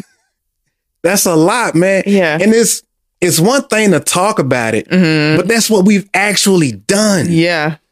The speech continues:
Speaker 1: And so when
Speaker 2: I don't know how we figured that shit out.
Speaker 1: Uh, me either.
Speaker 2: Yeah,
Speaker 1: Like, I'm
Speaker 2: I don't
Speaker 1: saying
Speaker 2: know.
Speaker 1: it out
Speaker 2: Yeah.
Speaker 1: loud right now,
Speaker 2: Yeah,
Speaker 1: and I'm
Speaker 2: like,
Speaker 1: literally,
Speaker 2: how?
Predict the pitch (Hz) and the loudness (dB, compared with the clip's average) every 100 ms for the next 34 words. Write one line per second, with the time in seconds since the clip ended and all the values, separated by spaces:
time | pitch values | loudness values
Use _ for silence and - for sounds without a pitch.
0 | _ - 196 - 208 196 196 240 226 214 | _ -6 -2 0 0 0 0 0 0 0
1 | 196 175 170 151 147 - 143 147 147 - | 0 0 0 -2 0 0 0 0 -2 -4
2 | - - 220 269 339 330 320 190 262 285 | -2 -2 2 4 4 4 4 2 2 2
3 | 262 233 262 254 262 294 262 240 220 202 | 0 0 0 0 0 0 0 0 0 0
4 | 220 240 226 202 196 202 202 226 202 180 | 0 0 0 0 0 0 0 0 0 0
5 | 175 220 247 202 170 165 226 | 0 0 0 0 0 0 -2